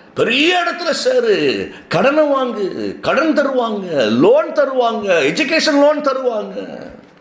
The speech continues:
சாத்தான் பேசுவான். நம்ம உடனே உலகத்தோடு போட்டி போடுவதற்காக டாப் ஸ்கூல்ல தான் பிள்ளை படிக்கணும், முதல்ல அந்த மண்டையை கழுவணும். இயேசுவை போல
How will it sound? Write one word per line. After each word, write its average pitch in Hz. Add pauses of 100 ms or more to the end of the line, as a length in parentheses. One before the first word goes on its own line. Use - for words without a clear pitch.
(480)
சாத்தான் 127
பேசுவான். 113 (2000)
நம்ம 202
உடனே 247
உலகத்தோடு 262
போட்டி 254
போடுவதற்காக 220 (100)
டாப் 330
ஸ்கூல்ல 285
தான் 269
பிள்ளை 240
படிக்கணும், 185
முதல்ல 160
அந்த 139
மண்டையை 175
கழுவணும். 160 (2250)
இயேசுவை 160
போல 160